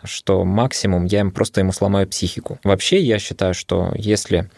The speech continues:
я уже даже много раз это слышал, если подросток делает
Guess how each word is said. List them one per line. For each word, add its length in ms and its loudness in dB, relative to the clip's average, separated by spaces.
я 140 4
уже 120 0
даже 220 2
много 240 2
раз 220 0
это 120 -4
слышал, 400 -2
если 580 0
подросток 840 0
делает 640 0